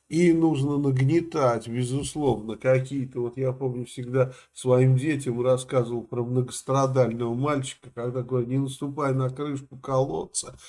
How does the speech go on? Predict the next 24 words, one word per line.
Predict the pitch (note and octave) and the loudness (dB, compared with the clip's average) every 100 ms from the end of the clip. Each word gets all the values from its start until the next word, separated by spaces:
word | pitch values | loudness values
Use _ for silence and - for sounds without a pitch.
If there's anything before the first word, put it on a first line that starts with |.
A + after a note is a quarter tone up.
| - - | -20 -8
а | C3 | -6
то | D3 D3+ | 0 0
один | C3 C#3 C3+ | 2 2 2
мальчик | C#3+ C3+ C3 C3 - | 2 0 -4 -8 -6
наступил | C3+ C3 C#3 C3 C#3+ C#3 C3 | -6 -4 -6 -4 -4 -2 -2
и | |
провалился, | C3+ C3+ C3+ C3 C#3 C#3 B2 - B2 | 0 2 4 4 2 0 -2 -6 -6
не | C3 | -4
делай | C#3 C#3+ C#3 C3+ | -4 -4 -2 -2
то, | C3 C#3 C#3+ | -4 -2 0
а | C3 | 0
то. | C3 B2+ B2+ | -4 -6 -6
Там | C3 B2+ | -6 -2
один | B2+ C3+ C#3 | -2 -2 -6
мальчик | C#3 C3+ C3+ - - - - - | -6 -6 -6 -12 -14 -20 -20 -8
сделал, | C3 A2+ A#2+ D3 C3 B2+ B2 | -4 -4 0 2 4 4 2
и | A#2+ | 0
вот | C3 B2+ C3+ | -2 -2 -2
было | C#3 C3 | -2 0
ужасно, | B2+ B2+ C#3+ C3 C3 | -2 0 0 0 0
и | B2 | -4
так | A#2 C3 C3 | 0 0 2
далее. | C3+ A#2+ G#2+ | 2 0 0
Так? | E3 E3+ | 0 0